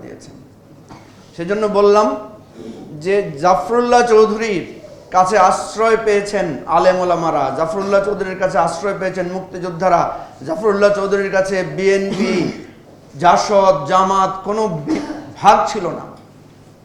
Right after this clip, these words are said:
এবং আপনারা জানেন যে যৌনকর্মীরা যখন উচ্ছেদ হয়েছে,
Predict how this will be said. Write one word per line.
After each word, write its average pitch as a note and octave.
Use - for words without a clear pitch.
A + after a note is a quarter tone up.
এবং E3
আপনারা E3+
জানেন E3+
যে D#3+
যৌনকর্মীরা F3
যখন E3
উচ্ছেদ E3
হয়েছে, D3+